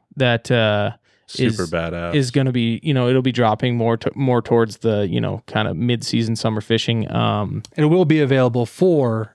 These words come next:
Speaker 3: this booth event in August. We will have those.
Speaker 1: Yes.
Speaker 3: And I don't think we're gonna have 'em for
Speaker 1: Broadview Days.
Speaker 3: Yes, correct.
Speaker 1: No. Um, the other logo <coughs> that, uh, is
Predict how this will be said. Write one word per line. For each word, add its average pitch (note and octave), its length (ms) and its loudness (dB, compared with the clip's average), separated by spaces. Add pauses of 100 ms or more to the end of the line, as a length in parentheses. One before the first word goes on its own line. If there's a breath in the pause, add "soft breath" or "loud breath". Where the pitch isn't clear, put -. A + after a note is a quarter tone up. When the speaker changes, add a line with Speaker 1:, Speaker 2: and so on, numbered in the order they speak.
Speaker 3:
this C3 460 -2
booth C3 380 0
event A#2 340 -2
in A#2 140 -2
August. A2 420 -4
We A#2+ 80 -2
will A2+ 160 -4
have A2 220 -4
those. A2+ 100 0
Speaker 1:
Yes. A#2+ 200 2
Speaker 3:
And B2 120 0
I B2 80 2
don't B2+ 340 0
think B2 220 -2
we're A#2+ 60 -4
gonna A2+ 160 -4
have A2 200 -4
'em A2 140 -6
for G#2+ 540 -4 (160 soft breath)
Speaker 1:
Broadview F#2+ 340 0
Days. E2 280 -8
Speaker 3:
Yes, F2 260 -6
correct. - 180 -6
Speaker 1:
No. - 640 -6
Um, C3+ 380 2
the C3+ 300 2
other D#3+ 240 4
logo C#3 520 4
<coughs> - 160 -6
that, B2+ 360 0
uh, A2+ 540 2
is A2+ 560 -4